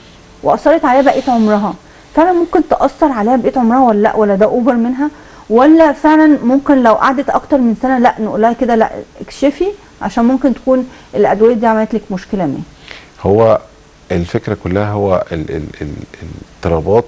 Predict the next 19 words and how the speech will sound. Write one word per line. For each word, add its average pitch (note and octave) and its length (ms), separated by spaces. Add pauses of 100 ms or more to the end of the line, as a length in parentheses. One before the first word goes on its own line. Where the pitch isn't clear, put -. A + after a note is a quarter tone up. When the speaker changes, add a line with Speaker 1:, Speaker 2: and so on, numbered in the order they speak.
(200)
Speaker 2:
الدورة D#2 640
الشهرية G2 420
بتحصل F2+ 520
في - 160
البنات E2+ 840
أو - 80
السيدات F2+ 420
اللي E2+ 120
بياخدوا G2 320
البرشام F#2+ 420
ده G2 100 (420)
أو G#2+ 80
ما A#2 120
بياخدوهوش. E2 560 (800)
يعني E2 220
بمعنى F#2 260
إيه؟ E2+ 240 (120)
بمعنى F2+ 300
إن، E2+ 360